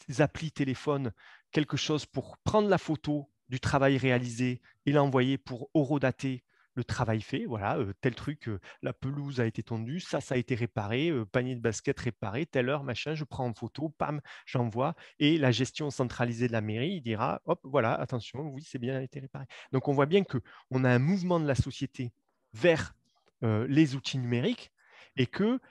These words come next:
c'est aussi notre devoir de formateur, des fois, d'inclure toutes les populations,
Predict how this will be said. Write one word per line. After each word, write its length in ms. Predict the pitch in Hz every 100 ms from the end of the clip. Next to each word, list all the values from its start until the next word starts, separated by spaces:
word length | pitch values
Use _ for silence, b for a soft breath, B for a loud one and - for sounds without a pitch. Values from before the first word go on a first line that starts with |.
| b -
c'est 240 | - 160
aussi 300 | 175 - 202
notre 320 | 165 147 143
devoir 480 | 127 151 143 143 127
de 80 | 123
formateur, 640 | - 123 123 - 214 214
des 100 | 139
fois, 320 | 120 170 214 - b b b b _ _ _
d'inclure 640 | 139 117 208 202 - 196 -
toutes 280 | - 277 -
les 80 | 190
populations, 760 | 180 - 151 139 - 160 220